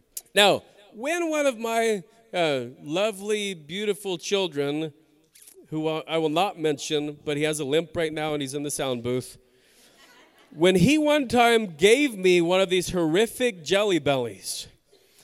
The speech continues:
right? And I don't even know what it tasted like. He just, but I could tell by the way he walked up to me and said, "Hey, Dad, you want a Jelly Belly?" <laughs> Right? I could tell I was in for the wrong thing here.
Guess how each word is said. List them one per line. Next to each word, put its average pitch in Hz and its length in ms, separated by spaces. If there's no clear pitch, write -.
right? 196 240
And 165 240
I 185 100
don't 226 100
even 202 140
know 196 120
what 196 120
it 139 140
tasted 170 420
like. 123 280
He 233 160
just, 190 340
but 180 160
I 233 200
could 220 280
tell 277 420
by 214 180
the 202 100
way 214 220
he 202 160
walked 202 320
up 220 160
to 180 80
me 143 240
and 165 100
said, 175 220
"Hey, 233 180
Dad, 214 380
you 320 80
want 277 120
a 262 40
Jelly 262 260
Belly?" 277 340
<laughs> 320 80
Right? 226 200
I 302 160
could 320 260
tell 311 220
I 262 140
was 226 180
in 240 160
for 226 160
the 208 80
wrong 190 280
thing 127 300
here. 110 220